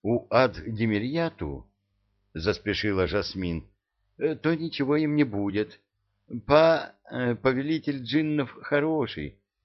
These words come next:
горячий немножко, расстраиваться по всяким пустякам, но хороший, я это точно знаю. «Тссс!» приложил палец к губам подполковник.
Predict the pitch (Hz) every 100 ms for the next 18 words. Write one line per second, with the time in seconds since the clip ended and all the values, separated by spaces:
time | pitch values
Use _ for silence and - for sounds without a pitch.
0 | _ _ 123 170 147 135 127 131 127 127
1 | 123 120 - 117 117 _ _ _ _ -
2 | 131 139 - 95 101 104 104 98 98 -
3 | 101 104 92 95 92 98 90 98 - 101
4 | - 101 101 _ _ _ - 160 170 175
5 | 180 180 - 82 76 _ _ _ 73 92
6 | 90 90 - 190 - 165 156 110 85 71
7 | 69 _ _ _ _ _ _ _ _ _
8 | _ _ _ - - - - - - -
9 | - - _ _ _ _ _ _ - 90
10 | 98 95 98 95 - 92 90 85 - -
11 | 85 87 78 92 117 120 120 - 127 87
12 | 71 65 60